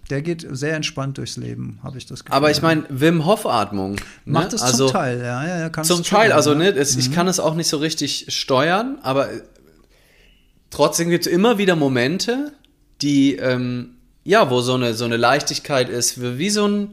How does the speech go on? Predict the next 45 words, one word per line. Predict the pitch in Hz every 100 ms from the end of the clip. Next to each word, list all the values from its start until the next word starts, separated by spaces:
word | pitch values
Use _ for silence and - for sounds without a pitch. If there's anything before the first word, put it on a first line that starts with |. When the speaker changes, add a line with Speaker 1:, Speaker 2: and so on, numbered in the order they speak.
| -
Speaker 2:
wie, | 202 196
bis, | 180 220
fühlt | - 214
sich | 202
an, | 175
bis, | 180 175 165
bisschen | 160 196 208
wie | 175
auf | 160 151
Drogen | 156 156 156
Speaker 1:
Mhm. | 156
Speaker 2:
für | 175
so | 110
einen |
kurzen | 104 110 - 113
Moment. | 107 107 160
Speaker 1:
Mhm. | 147 147 170 214 - -
Speaker 2:
Ohne | 190 247 269
jegliche | 214 226 226 208 208
Kosten, | 214 214 - 156
sondern | 143 147 143 143 147 156
noch | 147
mit | 147 135
Benefits | 151 202 208 185 180 -
für | 170
den, | 147 139 139
für | 135 147
den | 131 127
Körper. | 139 151 - 160 202 - - - - - _
Ähm, | 135 131 127 127 123 123 - _ _ _ _ - - -
ist | 131 151
doch | -
geil. | 190 -
Speaker 1:
Ja. | 139 - - - _ _ -
Speaker 2:
Gibt | 240 -
es. | 87 - - _ _ _ _ _ 131
Ja. | 127 -
Speaker 1:
Ja. | 135
Speaker 2:
Ja. | 127 - - - - - 120 -
Speaker 1:
Wollen, | 127 170 214 156
Speaker 2:
Ja. |
Speaker 1:
wollen | 180 220
wir | 240
mal, | 233 214 -
ähm, | 160 165 165